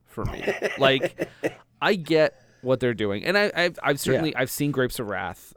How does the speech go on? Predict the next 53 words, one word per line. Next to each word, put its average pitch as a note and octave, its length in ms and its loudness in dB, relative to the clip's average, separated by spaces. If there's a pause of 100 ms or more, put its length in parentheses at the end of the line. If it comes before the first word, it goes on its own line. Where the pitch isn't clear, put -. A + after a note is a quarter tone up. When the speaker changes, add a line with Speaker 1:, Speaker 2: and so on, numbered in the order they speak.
Speaker 1:
I've, A2 560 -6
I've A2+ 240 -2
watched, A2+ 560 0
uh, G#2 300 -2
you A2+ 80 -6
know, A#2 140 -2
John A#2 320 -2
Ford A2 440 -2
Westerns, G#2 560 -6
you A#2 60 -6
know, A2+ 80 -4
that A#2 160 -4
slice B2 440 -2
of B2+ 100 -4
Americana. A2 840 -6 (320)
But E3 160 2
for - 60 -2
Speaker 2:
I've, D#3 240 4
I've F#3+ 160 2
actually F#3 320 2
read E3 320 2
East C3+ 280 -4
of C3 100 -4
Eden. C3 340 -2 (480)
Speaker 1:
Oh, C3 140 2
yeah. B2 200 2
And D#3 160 0
you've D3+ 160 -2
watched D#3+ 420 0
Exit C#3 380 -2
to - 140 -12
Eden, G2+ 200 -8
I'm F#2+ 120 -10
sure. - 340 -6 (220)
Speaker 2:
<laughs> - 80 -4 (760)
Yeah, A#2+ 220 0
every, D3 340 2
every E3 260 2
Sunday. B2+ 400 0
That's A2+ 220 -4
my, A2 240 2
that's A2+ 160 -2
my, A#2+ 140 0 (200)
my A#2+ 140 -2
routine B2 520 2
is F#3+ 120 -4
to B2 80 0
watch A2+ 220 0
Exit B2 320 -4
to - 120 -8
Eden B2 280 2
and G#2+ 120 2
then, A2+ 180 2